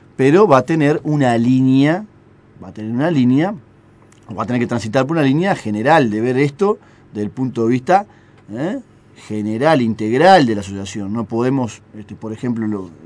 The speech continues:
caer en lo que, que se cayó el otro día, a, a tal punto, este, tiene razón el Ejecutivo, que se apeló la decisión de las mesas, ¿no?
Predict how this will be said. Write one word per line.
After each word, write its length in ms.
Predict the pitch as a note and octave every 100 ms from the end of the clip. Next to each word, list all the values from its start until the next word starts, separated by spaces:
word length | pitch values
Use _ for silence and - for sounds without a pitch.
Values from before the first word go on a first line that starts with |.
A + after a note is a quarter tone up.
| G2+
caer 260 | A2+ A#2+ B2+
en 100 | A2+
lo 80 |
que, 100 | G#2
que 140 | G2 A2
se 140 | G#2 G#2+
cayó 180 | G#2+ A#2+
el 40 |
otro 220 | A#2 C3+
día, 260 | B2 C#3+ D#3 - - - - _ _ _ _ _ -
a, 240 | F2 E2+
a 40 | G2
tal 180 | B2+
punto, 480 | B2+ C3+ C#3 A2+ A2+
este, 560 | G#2+ G#2+ A2 G2+ F#2+ F#2 - - - - -
tiene 220 | - B2+
razón 240 | A2+ - B2
el 60 |
Ejecutivo, 800 | A2+ A2+ G#2 G2+ C3 A2 G#2 A#2+ C3+ _ _ _ _ _ _
que 120 | -
se 120 | - A2
apeló 360 | G#2+ A#2 D3
la 80 | C3+
decisión 440 | G#2+ G2+ - A2
de 80 | G#2+
las 140 | F#2+ F#2+
mesas, 320 | G2 F#2+ F#2+
¿no? 300 | G#2+ D3+